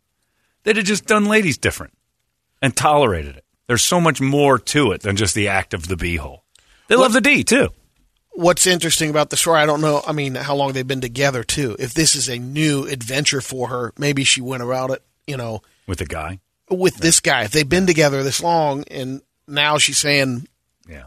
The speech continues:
Speaker 2: "I wanna do that." Um,
Speaker 1: I think it's pretty new 'cause she brought up her
Speaker 2: knowing how she
Speaker 1: ex-boyfriend doing it.
Speaker 2: You'd think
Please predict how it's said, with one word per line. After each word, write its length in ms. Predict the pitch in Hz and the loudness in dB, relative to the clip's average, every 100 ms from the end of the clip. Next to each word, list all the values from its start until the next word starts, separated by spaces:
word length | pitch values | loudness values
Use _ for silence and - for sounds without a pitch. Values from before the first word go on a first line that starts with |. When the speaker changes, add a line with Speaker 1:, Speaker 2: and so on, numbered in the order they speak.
| - | -8
Speaker 2:
"I 40 | |
wanna 160 | 135 120 | -6 -6
do 260 | 117 131 | -8 -10
that." 340 | 127 131 135 - _ _ _ _ _ _ | -4 -4 -4 -6 _ _ _ _ _ _
Um, 480 | 139 135 123 110 117 _ | -8 -6 -6 -8 -14 _
Speaker 1:
I 80 | 143 | -4
think 160 | 135 185 | -2 0
it's 120 | 139 | -2
pretty 200 | - 123 | 0 0
new 160 | 104 104 | 2 0
'cause 140 | - | -4
she 100 | - | -8
brought 220 | - 107 | 0 0
up 60 | 98 | 2
her 60 | 202 | 2
Speaker 2:
knowing 140 | 190 | 4
how 140 | 165 160 | 2 4
she 120 | - | 2
Speaker 1:
ex-boyfriend 240 | - 160 | 0 -8
doing 140 | - - | -16 -20
it. 60 | _ - | _ -6
Speaker 2:
You'd 160 | 160 | -4
think 220 | 156 170 | -2 -4